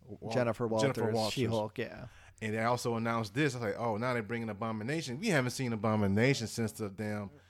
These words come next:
Speaker 2: Right.
Speaker 1: Incredible
Speaker 2: The,
Speaker 1: Hulk,
Speaker 2: yeah, the
Speaker 1: Ed Norton Hulk.
Speaker 2: Yeah. So Tim Roth will be reprising
Speaker 1: Amazing.
Speaker 2: the role as Abomination,
Speaker 1: Abomination.
Speaker 2: and Mark Ruffalo
Speaker 1: Ruffalo.
Speaker 2: will probably make an appearance as Hulk.
Speaker 1: Well,
Speaker 2: Yeah.
Speaker 1: which, and then he, the way he's, um,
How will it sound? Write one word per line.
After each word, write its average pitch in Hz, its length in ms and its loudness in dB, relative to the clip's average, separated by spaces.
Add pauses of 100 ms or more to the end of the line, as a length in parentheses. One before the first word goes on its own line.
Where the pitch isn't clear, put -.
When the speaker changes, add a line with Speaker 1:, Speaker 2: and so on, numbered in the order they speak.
Speaker 2:
Right. 107 260 -6 (480)
Speaker 1:
Incredible 123 540 0
Speaker 2:
The, 131 100 4
Speaker 1:
Hulk, 120 220 6
Speaker 2:
yeah, 113 220 2
the 107 140 -2
Speaker 1:
Ed 135 180 4
Norton 131 400 2
Hulk. 104 300 -4 (100)
Speaker 2:
Yeah. 104 240 -2 (180)
So 120 240 2
Tim 131 300 0
Roth 120 400 6
will 110 140 0
be 113 100 0
reprising 110 540 2
Speaker 1:
Amazing. 110 260 -4
Speaker 2:
the 117 80 -4
role 107 260 -2
as 110 140 -4
Abomination, 107 720 -2
Speaker 1:
Abomination. 110 120 -4
Speaker 2:
and 110 140 -4
Mark 120 240 6
Ruffalo 120 260 2
Speaker 1:
Ruffalo. 117 360 4
Speaker 2:
will 117 120 2
probably 117 380 0
make 113 240 -2
an 117 80 -8
appearance 110 480 -4
as 113 160 -6
Hulk. 107 420 -2
Speaker 1:
Well, 104 140 -2
Speaker 2:
Yeah. 107 80 -10
Speaker 1:
which, 139 260 -4
and 113 140 -4
then 147 220 4
he, 139 80 2
the 120 80 -6
way 139 260 2
he's, 139 320 -2 (120)
um, 107 380 -4